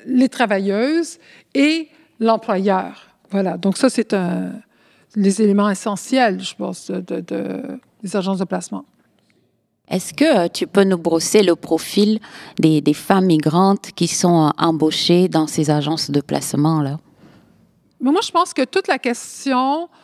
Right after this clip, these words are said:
Speaker 1: de la situation ou, ou de comprendre bien les enjeux principaux pour les femmes immigrantes dans le monde du travail, il faut avoir évidemment une analyse féministe.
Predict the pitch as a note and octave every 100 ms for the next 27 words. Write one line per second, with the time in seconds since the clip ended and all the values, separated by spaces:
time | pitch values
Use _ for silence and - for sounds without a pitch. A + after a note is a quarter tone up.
0 | - _ _ A#3+ B3 A#3+ - D#4+ - C#4
1 | B3 - - C4+ C#4 C#4+ B3+ A#3+ A#3 A#3
2 | B3 B3 D4 C#4+ D#4+ D4 A3 A#3 B3+ C4
3 | - - _ A3+ G#3+ A#3 A3+ G3+ C#4 -
4 | A3+ - - C#4+ C#4+ C#4 A#3 A3 G#3+ D4
5 | C#4 C4 A#3 G#3 A3 C4 C4+ C4+ - G#3+
6 | G3+ B3+ B3+ A3 A#3 B3 G#3+ - - G3+
7 | G#3 A3+ C4+ D4 - - - _ A#3 A3
8 | - - C#4+ C#4 C#4+ C#4+ - _ _ G#3+
9 | G#3 A3+ A#3+ A#3+ B3+ A3 G3 G#3+ A#3 C4
10 | A3+ G#3+ G#3 G#3 B3+ A#3+ A3 F#3+ - _
11 | - _ _ C4 A#3+ A3+ G#3 G3 - -